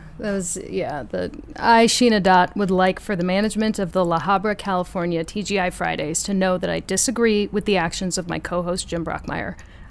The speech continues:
I was not present when Mister Brockmeyer snorted cocaine off of the baby changing table in the women's restroom,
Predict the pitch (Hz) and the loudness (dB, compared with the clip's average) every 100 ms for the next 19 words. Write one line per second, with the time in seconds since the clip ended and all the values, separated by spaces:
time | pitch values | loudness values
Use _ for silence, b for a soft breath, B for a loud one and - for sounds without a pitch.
0 | B 214 202 190 - 202 196 269 277 - | B 4 4 2 0 -2 0 2 0 0
1 | 196 190 - 220 190 170 160 160 160 - | 0 2 2 2 2 2 0 -2 0 -2
2 | 180 185 208 - 240 208 185 180 170 160 | 0 0 -2 -2 -2 0 0 0 0 -2
3 | 185 170 160 160 170 214 - 214 196 185 | -2 -6 -6 -6 -4 -4 -2 -2 0 -2
4 | 190 175 175 170 165 160 214 180 165 - | -2 0 0 0 0 0 0 0 0 -2
5 | 165 175 | -4 -4